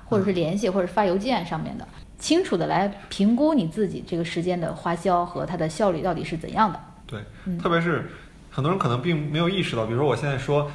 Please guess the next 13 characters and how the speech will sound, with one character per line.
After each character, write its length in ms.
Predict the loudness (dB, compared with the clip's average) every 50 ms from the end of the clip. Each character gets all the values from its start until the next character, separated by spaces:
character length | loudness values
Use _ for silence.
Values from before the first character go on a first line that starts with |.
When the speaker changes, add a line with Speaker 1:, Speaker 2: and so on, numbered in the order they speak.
| -10 -12 -8
Speaker 2:
你 400 | -6 -4 -4 -4 -4 -6 -8 -10 -14 -16 -20 -10 -6
每 120 | -4 -4 -2
天 180 | 0 -2 -2
花 260 | 2 4 4 4 4 4
时 220 | 2 -2 -2 -2
间 200 | -2 -2 -2 -2 -2
最 220 | 0 0 0 0
多 280 | 0 2 4 4 4 4
的 280 | 4 0 -2 -2 -6 -10 -16 -20 -18
三 280 | -16 -2 2 2 4 4
类 160 | 4 2 2
东 180 | 0 -4 -8 -10
西、 160 | -10 -12